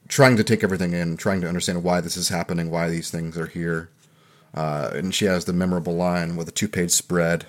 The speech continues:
Uh, "It's like the world has begun to crack here." Um, one thing I didn't realize until this, reading this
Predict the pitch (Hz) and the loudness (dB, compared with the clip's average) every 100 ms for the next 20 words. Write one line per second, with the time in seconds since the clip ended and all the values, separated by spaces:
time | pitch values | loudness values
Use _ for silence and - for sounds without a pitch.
0 | - 76 76 80 - 90 85 82 87 85 | -12 -8 -4 -4 -2 -4 -6 -2 0 -2
1 | - 87 82 85 - 85 82 - 90 82 | -4 -4 -4 -4 -2 0 -2 -4 -2 -2
2 | 85 _ _ - - - _ 98 90 87 | -6 _ _ -20 -20 -20 _ 2 4 2
3 | 90 147 220 180 160 117 120 110 101 104 | 4 4 6 6 6 6 6 6 4 0
4 | 117 104 101 - 107 98 98 107 | 2 2 2 0 -2 0 0 0